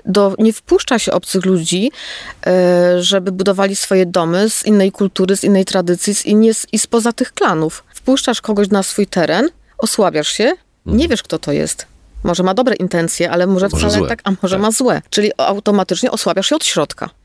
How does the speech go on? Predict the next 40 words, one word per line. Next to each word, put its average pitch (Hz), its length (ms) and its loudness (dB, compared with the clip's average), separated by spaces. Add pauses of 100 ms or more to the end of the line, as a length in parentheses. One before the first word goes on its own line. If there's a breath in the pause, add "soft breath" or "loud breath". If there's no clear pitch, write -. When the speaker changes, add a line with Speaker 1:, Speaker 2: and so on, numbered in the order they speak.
(120)
Speaker 1:
Abu, 220 340 -2 (180)
mój 196 140 0
wspólnik, 208 440 0
w 185 40 0
ogóle 170 340 2
rodzina, 160 420 0 (100)
to - 80 -2
nie 185 240 4
mogli 190 240 2
się 196 100 0
nadziwić, 185 600 0
jak 180 180 -2
widzieli 180 380 -2
te - 140 0
ogromne, 180 420 2 (260)
wiesz, 185 180 -2
te - 80 -2
ogromne 208 500 2
domy 202 260 2
w 160 80 -6
górach, 156 440 -2
bogate, 180 400 -2
no 226 100 2
bo 277 160 2 (260)
w-, 233 200 -16
na 226 120 2
Podhale 214 440 0
jest 180 180 0
bogatym 147 380 -2
miejscem. 147 300 0
Speaker 2:
Mhm. 180 180 2
Speaker 1:
Nie 208 80 2
zawsze 208 220 -2
się 190 80 -6
tym 196 180 0
ludziom, 190 260 0
nam 175 340 2
żyje 175 280 0
tam 156 180 -4
dobrze, 170 360 0